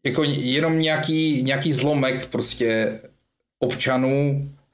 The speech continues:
opravdu sleduje všechny zprávy a porovnává si informace, dejme tomu, jako prostě, to je úplně jako minimum absolutní, prostě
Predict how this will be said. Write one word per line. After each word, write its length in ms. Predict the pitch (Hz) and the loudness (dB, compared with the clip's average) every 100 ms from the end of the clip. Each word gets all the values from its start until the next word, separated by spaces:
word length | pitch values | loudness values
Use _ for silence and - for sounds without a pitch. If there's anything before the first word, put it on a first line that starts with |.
| _ | _
opravdu 340 | 127 127 131 135 | -4 0 0 0
sleduje 520 | - 127 127 127 123 | 0 0 2 2 0
všechny 300 | 120 123 123 | 0 -2 -2
zprávy 760 | - 120 117 110 113 117 120 - - _ _ _ _ _ _ _ _ _ - | -2 0 0 2 0 0 -2 -8 -20 _ _ _ _ _ _ _ _ _ -4
a 220 | 107 107 | 0 0
porovnává 540 | 110 117 110 110 113 | 2 0 2 2 2
si 120 | 117 90 | 0 -2
informace, 540 | 90 95 101 - 95 | -2 -2 -2 -2 0
dejme 220 | 95 98 | 0 0
tomu, 280 | 95 92 95 | 0 -2 -2
jako 180 | 92 95 | -2 -6
prostě, 340 | 104 - 98 | -6 -4 -4
to 120 | 92 | -2
je 80 | 107 | 0
úplně 320 | 104 113 113 | 0 0 0
jako 220 | 110 110 123 | 0 0 0
minimum 500 | 123 123 123 113 110 | 2 0 0 0 0
absolutní, 540 | 107 110 101 110 104 | -2 -2 -2 0 -2
prostě 400 | - 120 - | -2 -8 -6